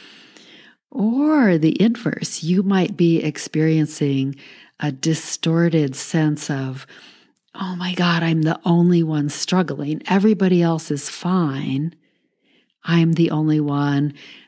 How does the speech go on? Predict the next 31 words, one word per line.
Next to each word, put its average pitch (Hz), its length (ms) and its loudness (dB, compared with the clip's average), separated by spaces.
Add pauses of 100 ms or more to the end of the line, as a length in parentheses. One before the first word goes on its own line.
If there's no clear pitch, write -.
(100)
that 147 180 2
is 147 220 2
having 143 360 -2
a 139 80 -2
hard 135 380 -6
time." 156 540 -4 (1400)
Distorted 135 880 0
thinking. 185 580 -2 (1400)
You 175 220 0
might 226 800 -2 (120)
be 185 480 2
thinking 170 600 0
defensively, 156 960 -2
and 175 200 2
there 175 200 2
is 240 400 2
some 220 400 2
merit 247 480 2
to 151 120 -2
this, 135 400 -4
although 147 440 -2
there 147 320 0
is 143 560 0
a 147 80 -2
lot 143 260 -2
of 131 120 -6
work 175 300 2
going 135 280 -6
on 135 160 -2
in 131 100 -2
this 135 240 -4